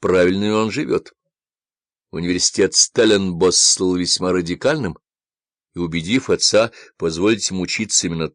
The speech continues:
там, Питер одержал первую самостоятельную победу. Поскольку он не находил в себе никаких особых талантов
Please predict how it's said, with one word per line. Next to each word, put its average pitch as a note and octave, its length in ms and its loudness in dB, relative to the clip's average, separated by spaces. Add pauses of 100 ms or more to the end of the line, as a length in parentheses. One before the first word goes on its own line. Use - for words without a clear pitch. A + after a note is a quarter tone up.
там, F#2+ 320 0 (280)
Питер - 240 -2
одержал D#2+ 380 2
первую F2 580 -2
самостоятельную F2+ 920 -2
победу. - 480 -4 (840)
Поскольку - 380 -6
он G2+ 160 0
не A#2+ 80 0
находил D#3+ 440 -2
в - 60 -4
себе F2 320 0 (220)
никаких D#3 520 -4
особых F3+ 380 0
талантов B2 600 0